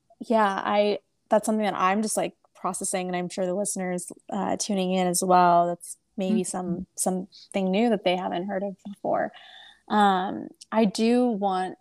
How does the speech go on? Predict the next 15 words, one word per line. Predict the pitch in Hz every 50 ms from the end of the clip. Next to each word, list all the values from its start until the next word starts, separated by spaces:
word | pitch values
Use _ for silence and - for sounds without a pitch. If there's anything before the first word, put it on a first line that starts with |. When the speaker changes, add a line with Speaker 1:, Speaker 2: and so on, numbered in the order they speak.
| - - -
Speaker 1:
to, | - 196 190 185 185
I'm | 185 185
just | 190 190 - - -
curious | - 220 202 202 202 196 196 - -
to | 214
hear, | - - 202 196 196 196 185 180 180
like, | 208 - - 90 - - _ _ _ _ _ _ _ _
when | - 208 208 185
it | - -
comes | - - 254 262 285 302 285 -
to | 254
these | 202 214 202 185 -
realms | 180 180 180 175 175 180 180 -
that | - -
you, | 208 190 190 180 180 208